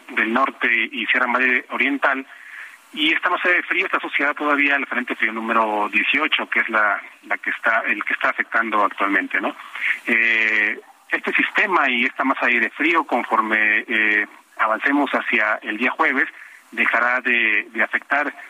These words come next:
Sin embargo, eh, el frente frío siguiente, que sería el posible número diecinueve, viene acompañado de una masa ártica. Eh, esto, pues, obviamente, eh, es lo que se ha estado mencionando en los,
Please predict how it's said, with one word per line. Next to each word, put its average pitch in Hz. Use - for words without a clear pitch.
Sin 190
embargo, 147
eh, 107
el 123
frente 139
frío 135
siguiente, 131
que -
sería 127
el 117
posible 135
número 123
diecinueve, 120
viene 127
acompañado 113
de 117
una 120
masa 117
ártica. -
Eh, 107
esto, 123
pues, 120
obviamente, 123
eh, 110
es 117
lo 131
que -
se 131
ha -
estado 120
mencionando 117
en 110
los, 101